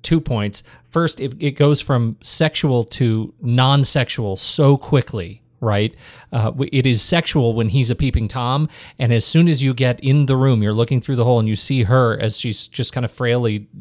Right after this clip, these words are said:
displaying herself and her wounds, uh, it, it, it turns on a dime, and it turns for Tianqing too, which I think is really, uh, wonderfully played. But I think that sequence is made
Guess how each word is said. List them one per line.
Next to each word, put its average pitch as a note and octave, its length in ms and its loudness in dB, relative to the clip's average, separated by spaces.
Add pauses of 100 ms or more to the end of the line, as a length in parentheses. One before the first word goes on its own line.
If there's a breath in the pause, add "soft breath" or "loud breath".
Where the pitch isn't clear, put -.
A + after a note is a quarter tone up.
(160)
displaying B2 600 0
herself G2 580 -4
and A2 160 -4
her G#2 120 -2
wounds, B2+ 520 2 (500 loud breath)
uh, A2 260 0
it, B2+ 200 -2
it, A#2+ 220 -6 (240)
it A2 300 -8
turns C#3+ 280 2
on A#2+ 160 2
a G#2 60 -2
dime, G2+ 640 -2
and G2+ 460 -4
it A2+ 160 -6
turns A#2+ 380 -4
for G2+ 300 -2 (320 loud breath)
Tianqing A#2+ 460 2
too, C#3 260 2
which G#2+ 180 -6
I A2+ 80 -2
think A#2 160 -4
is A2 160 -6
really, A2 360 -2 (300)
uh, - 140 -18
wonderfully A#2+ 840 -2
played. A2 520 -6 (840)
But C#3+ 140 -2
I C3+ 60 0
think D3 160 -2
that B2+ 160 -2
sequence C3 340 -2
is A#2 120 -2
made A2+ 220 0